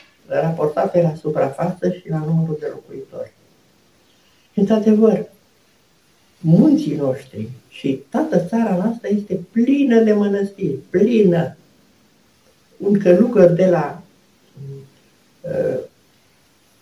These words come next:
de la Antim, părintele Irineu, dacă nu mă înșel,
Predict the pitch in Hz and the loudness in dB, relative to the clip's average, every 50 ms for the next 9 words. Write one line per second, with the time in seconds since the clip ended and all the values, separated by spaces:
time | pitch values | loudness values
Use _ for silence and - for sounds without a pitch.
0 | _ _ _ - _ _ _ _ _ - _ _ _ - - - 151 139 135 151 | _ _ _ -20 _ _ _ _ _ -20 _ _ _ -8 -6 -4 -4 -4 -4 -6
1 | 165 - - 185 175 156 123 - - 131 156 156 156 160 165 - 151 151 151 160 | -6 -4 0 0 2 2 0 0 0 0 0 2 -2 -2 -2 -2 -2 0 0 0
2 | 170 165 156 151 156 165 151 - - - - - - - - 113 110 - - - | 0 0 0 0 0 0 0 -2 -4 -6 -10 -14 -14 -18 -18 -18 -18 -18 -20 -20
3 | - - 220 220 | -12 -10 -10 -10